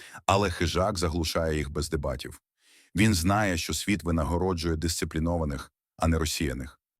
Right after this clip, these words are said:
Ти повинен навчити свій розум бачити людей не як друзів чи ворогів,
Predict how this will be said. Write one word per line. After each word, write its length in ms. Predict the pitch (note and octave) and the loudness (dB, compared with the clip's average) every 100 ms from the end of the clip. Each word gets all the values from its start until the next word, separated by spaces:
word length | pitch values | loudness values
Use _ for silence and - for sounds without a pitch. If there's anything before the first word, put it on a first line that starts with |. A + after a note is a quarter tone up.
| _ | _
Ти 140 | - - | 2 4
повинен 520 | B2 G#2 C3+ C#3 A2+ | 2 2 2 2 2
навчити 440 | G#2 - B2+ G2+ | 0 0 -2 -2
свій 200 | F2 F#2 | -2 0
розум 400 | F2 A2 F#2 F2 | 0 0 0 0
бачити 420 | E2+ F#2+ - F2 | 2 0 0 -2
людей 520 | D#2+ D#2+ F#2 G#2+ E2 C#2+ _ | 0 0 2 2 0 -6 _
не 160 | F#2+ A#2 | 2 4
як 180 | C#3+ B2+ | 2 2
друзів 520 | A#2+ E3 D#3+ F#2+ D#2+ | 2 2 2 0 -2
чи 140 | - | -2
ворогів, 500 | F2 F#2+ F#2 A2+ F#2+ | 0 2 2 2 0